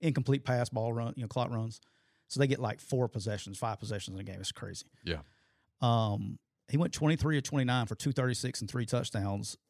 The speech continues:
Speaker 1: But here was the funny part, is because, you know, in the X F L, you can hear the headset, you know, you hear the calls and all that stuff. Well, dude, they start talk-, the headsets go out. Well, they, usually they make everybody, but they didn't, <laughs> they didn't make everybody stop using it. So A J had to call the game,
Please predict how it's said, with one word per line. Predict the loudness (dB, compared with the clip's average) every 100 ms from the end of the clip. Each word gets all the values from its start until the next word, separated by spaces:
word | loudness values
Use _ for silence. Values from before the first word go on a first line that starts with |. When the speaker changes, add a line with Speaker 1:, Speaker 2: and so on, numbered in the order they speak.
| -2
Speaker 1:
But | 4
here | 4
was | 4 2
the | 0
funny | 0 0
part, | 0 -6 -6 _ _ _
is | -4 -2
because, | 0 0 0 -2
you | 0
know, | 2 4
in | 2
the |
X | 2 0
F | -2 0
L, | 2 2
you | 2
can | 0 -4
hear | 0 0 0
the | 0
headset, | -2 -2 -4 -2
you | -2
know, |
you | -2 -2
hear | -2
the | -2
calls | -2 -2 -2
and | -4
all |
that | -6
stuff. | -10 -14 -16 _ _ -8
Well, | -4
dude, | -2
they | -2
start | -2 -4 -4
talk-, | -4 -4 -6 -16 -10
the | -2
headsets | -2 -2 -6
go | -4 -4
out. | -6 _ _ _ _ _ _ _ _ _ _ -2
Well, | -2
they, | 0
usually | 0 0 2 2 0 -4
they | -2
make | 0 2
everybody, | 0 2 0
but | -2 -4
they | -2
didn't, | 0 -2 -4 -6
<laughs> | -6 0
they | 2
didn't | 2
make | 0 0
everybody | 0 0
stop | 0 -4 -2
using | -2 0 -2
it. | -6 -18 -20 _ _ -4
So | -2
A | 2 4
J | 6 4 4
had | 2 0
to |
call | 0 2 2
the | 2
game, | 0 0 0 -4